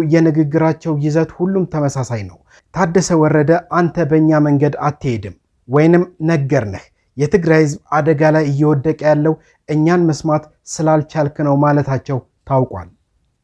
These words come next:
ጀነራል ታደሰ ወረደ የተወሰኑትን ሰዎች ቃል ከሰሙ በኋላ ሌሎቹ እንዳይቀጥሉ አስቁሞ «በእኛ መንገድ አልሄድክም ካልክ፣ አዎ ዛሬ፣ ነገ፣ ከነገ ወዲያ ወደ እናንተ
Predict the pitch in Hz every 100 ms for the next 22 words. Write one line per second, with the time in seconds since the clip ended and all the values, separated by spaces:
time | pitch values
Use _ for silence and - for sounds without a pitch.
0 | _ _ - 175 220 220 220 202 180 165
1 | 170 - 175 160 160 156 123 110 127 147
2 | 202 208 170 156 147 160 143 143 151 151
3 | - - 160 165 165 143 151 151 147 143
4 | 156 165 _ _ _ 139 170 175 - 185
5 | - 175 165 165 165 165 165 165 156 156
6 | - 160 165 180 _ _ _ 147 151 190
7 | 202 156 147 156 - - 143 156 - -
8 | 156 160 185 - _ _ _ 165 143 101
9 | _ _ _ 110 151 151 160 175 _ -
10 | 143 151 160 160 - _ _ 175 165 151
11 | 151 151 160 165 - _ 135 160 185 180
12 | 151